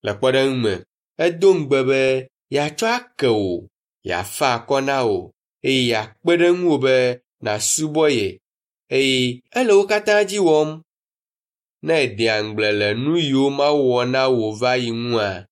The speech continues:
eya ana nàganɔ mɔ kpɔm vevie na nu yiwo ƒe ŋugbe wòdo be yeawɔ na wò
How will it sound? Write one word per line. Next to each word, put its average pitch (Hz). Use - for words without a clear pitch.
eya 147
ana 127
nàganɔ 151
mɔ 135
kpɔm 147
vevie 147
na 147
nu 139
yiwo 123
ƒe 135
ŋugbe 117
wòdo 101
be 117
yeawɔ 101
na 113
wò 98